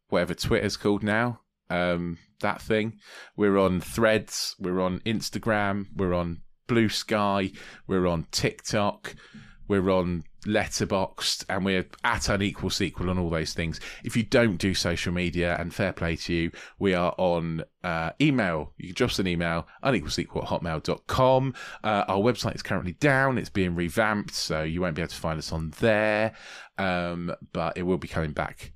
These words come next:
soon for us with something nice and flashy and cool. Um, and yeah, like, just check us out. Let us know what you think. We'll read out all your comments in our end of month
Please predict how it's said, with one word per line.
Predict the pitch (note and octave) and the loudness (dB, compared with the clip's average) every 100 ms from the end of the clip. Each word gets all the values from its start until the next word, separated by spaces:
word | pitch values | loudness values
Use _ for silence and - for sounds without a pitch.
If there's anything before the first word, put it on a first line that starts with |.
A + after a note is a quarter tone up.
| - | -18
soon | - - - A#2 A2 A2 A2 A2+ A#2+ _ - - | -12 -8 -4 0 0 0 -2 -2 -4 _ -20 -20
for | - - | -12 -10
us | - - | -8 -10
with | - E2 | -8 -8
something | - D#2+ D#2+ | -6 -6 -4
nice | D#2 C#2+ - | -6 -6 -10
and | |
flashy | - - E2 - E2+ | -8 -6 -4 -4 -6
and | D2+ - | -6 -4
cool. | - A2+ G#2 G#2 G#2 _ - - - - G#2 | 2 4 4 2 -2 _ -20 -20 -20 -10 -2
Um, | G2+ G2 F#2+ G2 G2 F#2+ - _ _ - - | 0 0 0 -2 -4 -4 -8 _ _ -16 -6
and | A2+ A2 A2 A2+ G#2+ - | 0 2 2 0 -4 -4
yeah, | B2 E3 E3+ D#2 - | 2 4 4 2 -2
like, | G#2 F#2+ _ | -2 -2 _
just | - - - | -6 -4 -4
check | - C3+ | -4 -4
us | - | -2
out. | C#3+ D#3 - _ _ - | 0 0 -2 _ _ -4
Let | D3 | -2
us | - | 0
know | D#3 | -2
what | |
you | C#3 | -2
think. | - F3 - - | 0 0 0 0
We'll | C3+ | 2
read | B2+ C#3+ | 2 4
out | C#3+ C#3+ | 4 4
all | |
your | C#3+ | 2
comments | C#3 D3+ C#3+ C3+ - | 2 2 2 0 -2
in | C3 | 0
our | C#3 C3+ - | 0 0 -2
end | C#3+ C#3+ | -4 0
of | C#3+ - | -2 0
month | D3+ C#3+ C#3+ | -2 -2 -6